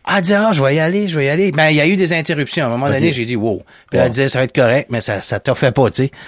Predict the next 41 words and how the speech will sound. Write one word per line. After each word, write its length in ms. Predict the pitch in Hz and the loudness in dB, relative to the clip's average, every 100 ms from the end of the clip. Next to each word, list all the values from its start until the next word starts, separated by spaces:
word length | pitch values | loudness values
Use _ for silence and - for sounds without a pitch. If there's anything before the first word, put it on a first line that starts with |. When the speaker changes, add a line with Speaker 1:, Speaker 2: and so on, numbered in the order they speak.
| - - - | -20 -20 -12
Speaker 1:
Puis, 200 | - 113 | -4 -2
euh, 440 | 107 98 95 90 | 0 0 0 -2
là, 380 | 92 120 123 90 | -2 2 2 0
c'était 440 | - - - - 101 | -2 -4 -4 -6 -12
tout 140 | - | -12
le 40 | - | -10
temps 100 | 117 | -10
des 120 | 98 | -10
excuses. 380 | 95 - 101 98 | -10 -12 -10 -8
Elle 100 | 95 | -8
aimait 180 | 101 98 | -10 -10
pas 120 | 107 | -10
s'habiller. 440 | - 95 92 113 117 - - | -8 -8 -6 -6 -8 -16 -10
Speaker 2:
Ok. 100 | 95 | -4
Speaker 1:
C'est 160 | 107 180 | -2 0
dans 200 | 165 233 | 0 0
ce 120 | 247 | 0
temps-là, 360 | 269 247 233 262 | -2 0 0 0
je 140 | - | -4
pense 260 | - 180 208 | -2 -2 -2
qu'elle 180 | 131 117 | -4 -4
aimait 200 | 117 156 | -6 -6
le 40 | |
social, 560 | 165 - 117 - 135 156 | -6 -6 -6 -4 -2 0
d'être 220 | 123 123 | 0 0
avec 160 | 131 117 | -2 -2
la 160 | 110 107 | -4 -4
gang, 260 | 107 117 | -4 -2
puis 100 | 123 | 0
Speaker 2:
Ok. 60 | 127 | 2
Speaker 1:
aller 120 | 139 | 4
dans 120 | 135 | 4
des 140 | 120 104 | 2 -2
petits 260 | - - | -6 -6
tournois, 500 | - 127 127 127 117 | -2 0 0 -2 -2
puis 100 | 123 | -4
des, 100 | 120 110 - - | -6 -6 -10 -14
des 200 | 120 117 | -8 -4
affaires 240 | 123 151 | -2 0
de 80 | 139 | 0
même. 240 | 131 170 | -2 -2